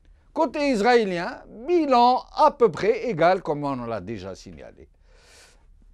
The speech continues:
À quelques centaines de victimes près quand même, des Pekadis. L'armée terroriste de Gaza a fait des carnages parmi les civils. Soixante-sept civils déguisés en soldats des armées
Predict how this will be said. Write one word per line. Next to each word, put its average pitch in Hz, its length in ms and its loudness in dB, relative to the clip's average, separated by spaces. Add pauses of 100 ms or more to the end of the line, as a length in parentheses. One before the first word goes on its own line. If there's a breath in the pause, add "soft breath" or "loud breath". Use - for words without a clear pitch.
À 147 80 -2
quelques 196 400 0
centaines 208 460 2
de 165 100 0
victimes 170 420 -6
près 180 300 -2
quand 127 160 -6
même, 85 260 -14 (880)
des 110 140 -10
Pekadis. 143 580 -4 (580 soft breath)
L'armée 214 400 2
terroriste 208 540 2
de 165 120 0
Gaza 220 680 4 (340)
a 214 140 2
fait 311 240 -4
des 226 160 -2
carnages 320 580 2
parmi 202 300 -4
les 190 80 -6
civils. 143 440 -8 (260)
Soixante-sept 277 920 4
civils 269 480 -4
déguisés 247 440 -2
en 262 120 2
soldats 254 400 2
des 226 220 -2
armées 180 420 0